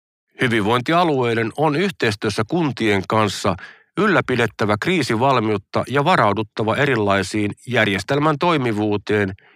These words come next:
ja alueen asukkaiden hoidon tarpeeseen vaikuttaviin tilanteisiin.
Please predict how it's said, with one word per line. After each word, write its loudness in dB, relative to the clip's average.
ja 2
alueen 2
asukkaiden -2
hoidon 0
tarpeeseen -2
vaikuttaviin -4
tilanteisiin. -8